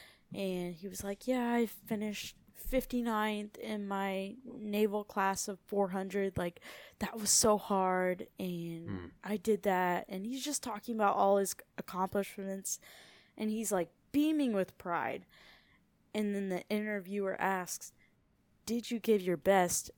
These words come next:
Speaker 1: every single day?" And he takes a minute and he's like, "No, I didn't." And the attitude just, like, shifts in him. Like, he feels this, like,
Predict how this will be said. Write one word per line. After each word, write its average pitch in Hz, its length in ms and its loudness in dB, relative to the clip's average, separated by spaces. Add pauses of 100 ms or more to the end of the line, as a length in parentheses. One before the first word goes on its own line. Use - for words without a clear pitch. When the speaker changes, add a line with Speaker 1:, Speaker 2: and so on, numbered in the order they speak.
(120)
Speaker 1:
every 190 300 2
single 175 400 -2
day?" 175 600 2 (560)
And 196 160 2
he 180 120 -4
takes 254 400 -4
a 202 60 -2
minute 156 380 -12
and 170 180 -14
he's 175 240 -14
like, 156 380 -16 (880)
"No, 170 520 -8 (600)
I 175 280 -6
didn't." 190 420 -8 (140)
And 185 360 -6 (580)
the - 180 0
attitude 208 600 0
just, - 260 -4
like, 160 260 -8
shifts - 680 2
in 170 120 0
him. 170 140 -8
Like, 165 240 -6
he 196 180 -6
feels 247 520 2
this, 214 300 -2
like, 185 360 -2